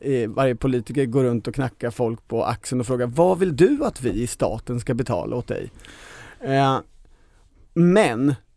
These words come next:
de vann ju på den här budgeten. Eh, de tog liksom initiativet om valrörelsen och medier,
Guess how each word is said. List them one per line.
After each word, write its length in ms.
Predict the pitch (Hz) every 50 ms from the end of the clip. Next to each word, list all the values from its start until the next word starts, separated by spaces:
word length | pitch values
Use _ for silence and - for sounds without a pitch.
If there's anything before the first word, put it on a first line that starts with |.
| _ _ _ _ _ _ _ - - - - - - -
de 300 | - 170 165 170 165 151
vann 360 | 135 170 180 220 233 240 262
ju 220 | 185 139 127 101
på 300 | 110 - 131 120 110 110
den 200 | 117 127 131 131
här 160 | 127 117 120
budgeten. 680 | 120 127 156 185 196 202 139 120 - - - - 113 110 - -
Eh, 460 | 127 131 123 117 117 113 113 110 107 - - - _ _ - _ _ _ - - - -
de 240 | - 147 131 156 151
tog 180 | 143 151 147 143
liksom 260 | 135 113 - 135 135
initiativet 640 | 135 135 127 - 143 131 - 165 185 202 196 190 196
om 120 | 190 185
valrörelsen 680 | 180 190 165 151 143 135 131 127 - 139 131 135 135 131
och 360 | - - 135 131 127 127 117 101 139 - - - - 80 82
medier, 600 | - 156 147 156 160 175 196 190 156 131 117 113